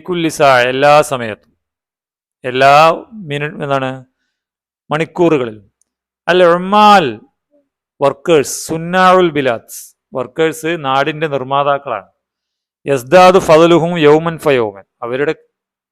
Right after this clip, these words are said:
മഹത്വം ദിവസം തോറും വർദ്ധിക്കുകയാണ്. നറാഫി കുല്ലി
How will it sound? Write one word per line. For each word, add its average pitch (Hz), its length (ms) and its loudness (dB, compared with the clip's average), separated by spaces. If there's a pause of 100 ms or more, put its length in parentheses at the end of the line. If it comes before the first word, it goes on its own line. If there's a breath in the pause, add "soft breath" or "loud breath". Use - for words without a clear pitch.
(240)
മഹത്വം 123 460 -10
ദിവസം 131 320 -6
തോറും 151 260 -2
വർദ്ധിക്കുകയാണ്. 120 560 -6 (920)
നറാഫി 202 480 2 (160)
കുല്ലി 196 260 -2